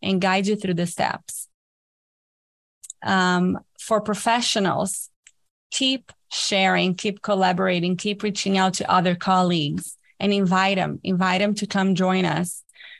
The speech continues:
uh, because we need more. There's just not enough. There are not enough professionals out there to screen these patients and to help treat these patients. So if you can, call one of your colleagues, somebody that you went to school with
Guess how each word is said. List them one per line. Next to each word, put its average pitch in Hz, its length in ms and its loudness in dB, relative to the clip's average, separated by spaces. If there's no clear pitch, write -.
uh, 180 160 0
because 196 340 0
we 214 80 2
need 208 220 2
more. 190 220 2
There's 185 220 2
just 196 280 -4
not 185 420 0
enough. 185 340 0
There 185 180 2
are 180 140 2
not 185 280 0
enough 185 460 0
professionals 180 680 -2
out 180 200 0
there 196 280 0
to 226 140 -4
screen 208 440 -2
these 202 160 0
patients 180 600 0
and 185 200 -2
to 185 80 0
help 180 280 2
treat - 300 -4
these 185 160 -4
patients. 175 640 -2
So 190 640 2
if 208 200 -4
you 240 60 -4
can, 220 420 -2
call 208 440 4
one 190 360 2
of 196 80 0
your 202 120 0
colleagues, 196 460 0
somebody 233 240 -2
that 240 80 -2
you 233 100 0
went 226 160 -2
to 220 60 -2
school 220 340 -2
with - 320 -2